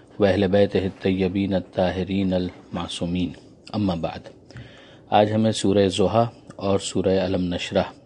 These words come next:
دو سوروں پر گفتگو کرنی ہے، اور یہ دونوں مختصر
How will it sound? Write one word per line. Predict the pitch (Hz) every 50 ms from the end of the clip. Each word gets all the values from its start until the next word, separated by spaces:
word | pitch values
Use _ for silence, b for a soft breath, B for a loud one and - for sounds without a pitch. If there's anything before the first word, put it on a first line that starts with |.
| - - 113 -
دو | 95 110 107
سوروں | 98 - - 92 - 87
پر | 90 - 92
گفتگو | 90 - - - - 98 92 90
کرنی | - 92 90 95 113 113 104
ہے، | 92 - - - B B B B B B B B B B B
اور | B - 101
یہ | 98 98 95
دونوں | 98 110 110 113 117 120 - - - - -
مختصر | 98 90 - - 101 90 - - 104 120 131